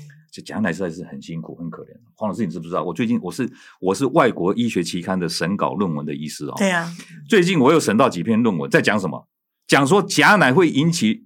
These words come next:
Speaker 1: 一种很怪的癌症欸。假奶哦，假体。
Speaker 2: 嗯。
Speaker 1: 假体放在胸部里面，它一直刺激你的免疫反应哦。五年、十年之后，诱发出一种很奇怪的淋巴癌。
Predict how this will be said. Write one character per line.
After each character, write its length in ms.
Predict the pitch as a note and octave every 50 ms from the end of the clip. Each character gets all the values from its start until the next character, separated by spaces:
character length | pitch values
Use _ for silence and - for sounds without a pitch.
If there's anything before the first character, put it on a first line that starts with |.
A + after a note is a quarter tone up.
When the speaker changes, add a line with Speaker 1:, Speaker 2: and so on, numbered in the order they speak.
| _ _ _ _ _
Speaker 1:
一 80 | -
种 240 | E3+ - G#2+ A2 G#2+ -
很 280 | - - - G2+ G2 G#2
怪 200 | A2 - C3 B2
的 80 | A#2 -
癌 160 | - F#2+ F#2
症 240 | F2+ - A#2+ F2 D2
欸。 160 | - - _ _ _ _ _ _ _ _
假 200 | - A#2+ C3 F3+
奶 180 | D3+ A2+ F#2
哦， 240 | E2+ E2+ F2+ - - _ _
假 180 | - G#2 G#2+ -
体。 220 | F3 - D2+ D2 -
Speaker 2:
嗯。 80 | - - - _ - _ - - _ -
Speaker 1:
假 120 | D#3 F3+
体 120 | F#3 D#3 D3+
放 160 | G#3 F#3 F3
在 100 | F3 E3
胸 220 | D3 - E3+ E3 E3+
部 140 | E3 C#3+
里 100 | G#2+ G#2
面， 140 | B2 C#3 A#2+
它 180 | - - D#3 D3+
一 100 | - F3+
直 120 | E3+ A2+ A2+
刺 180 | - - E3
激 160 | C3 C3+ C3+
你 100 | A#2 F2
的 80 | E2+ F#2
免 200 | F2+ F2+ D#2+ F2+
疫 100 | A#2+ G#2+
反 220 | - - C#2 D#2+
应 100 | F#2 E2+ -
哦。 120 | C2+ - - _ _ _ _ -
五 200 | B2+ A#2 A2 G2+
年、 180 | G#2 G#2 A#2
十 220 | B2+ - A2+ A#2+ C3+
年 140 | A#2+ G#2 G2
之 100 | F#2+ A#2
后， 160 | A#2 F#2 F2
诱 160 | - A#2+ B2
发 180 | G#2+ A2+ A2 G#2
出 140 | - A#2
一 40 | G#2+
种 140 | F2+ E2+ E2
很 160 | E2 F#2 E2+
奇 160 | D#2 - F#2+ E2+
怪 120 | A#2 G#2
的 80 | F2 E2
淋 160 | D#2 D#2 E2
巴 200 | D#2+ D#2 D#2 D2+
癌。 200 | C2+ B1+ B1